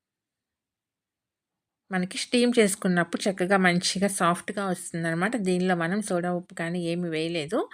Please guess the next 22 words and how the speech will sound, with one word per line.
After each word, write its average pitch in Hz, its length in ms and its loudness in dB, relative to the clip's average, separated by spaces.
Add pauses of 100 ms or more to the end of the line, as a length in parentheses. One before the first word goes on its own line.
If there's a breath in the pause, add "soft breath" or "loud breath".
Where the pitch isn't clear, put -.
(520 loud breath)
మీరు 226 220 0
కావాలంటే 202 600 4
సోడా 180 300 0
ఉప్పు 175 180 -4
వేసుకోవచ్చండి 180 760 0
ఒక 170 140 -6
చిటికెడు. 170 480 2 (2750)
ఇలా 202 180 0
ఫాస్ట్ 196 380 0
బీట్ 214 180 2
చేయటం 190 280 0
వల్ల 185 200 4
మనకి 226 360 2
పిండి 202 340 -2
అనేది 185 440 2
లైట్ 175 260 0
అవుతుందనమాట. 170 760 0
చూడండి 180 360 0
క్రీమీ 180 340 2
టెక్స్చర్ 180 400 -2
లాగా 175 240 0
వచ్చేస్తుంది. 175 760 0